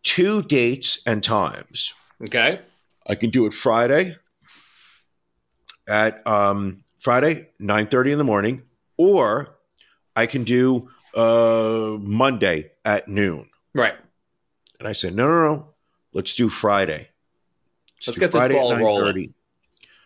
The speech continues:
Speaker 1: He replies, "Okay." This is all by text.
Speaker 2: Right.
Speaker 1: Wake up Friday morning. Now, I've already got my broker, my real estate broker. She's already gonna be there. Great gal.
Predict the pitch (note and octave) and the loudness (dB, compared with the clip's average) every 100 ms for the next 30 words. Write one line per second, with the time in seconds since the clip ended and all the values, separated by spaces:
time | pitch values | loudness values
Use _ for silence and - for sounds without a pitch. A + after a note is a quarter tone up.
0 | _ _ _ C3 C3 D#3+ - D#3 C#3 A#2 | _ _ _ -2 0 0 2 2 4 2
1 | A2 - - - A#2 A2 B2 G2+ D2+ - | 0 -4 -6 0 2 2 0 0 0 -10
2 | _ _ _ G2 - F#2+ G#2+ G#2 F#2+ F#2 | _ _ _ -18 -10 -2 0 0 0 -2
3 | - F2 - - - _ - B2+ - _ | -4 -6 -6 -8 -8 _ -2 -2 -2 _
4 | _ _ _ _ _ _ _ G#2 G#2 A2+ | _ _ _ _ _ _ _ -2 0 0
5 | A2 - _ - - F#2+ F#2+ G2 C3 D3 | -2 -6 _ -10 -2 -2 -2 -2 0 0
6 | A#2 F#2 F2+ A#2 A#2 A2 G2+ A2 A2+ A2+ | 0 0 2 0 2 -2 0 0 0 0
7 | A#2+ A#2+ B2+ B2+ B2+ - - F#2+ G2+ G#2 | 0 0 2 0 -2 -10 -10 -4 -2 -2
8 | A2 A2+ G2+ G#2 - - G#2+ A2 A2 - | -2 -2 -4 -4 -4 0 0 0 -4 -8
9 | G#2+ G2 F#2+ F#2 F#2 G2 F#2+ G#2 G2+ - | 0 0 0 -4 -6 -4 -2 -2 -2 -2
10 | F2+ F2+ F2 G2+ | -2 -2 -4 -4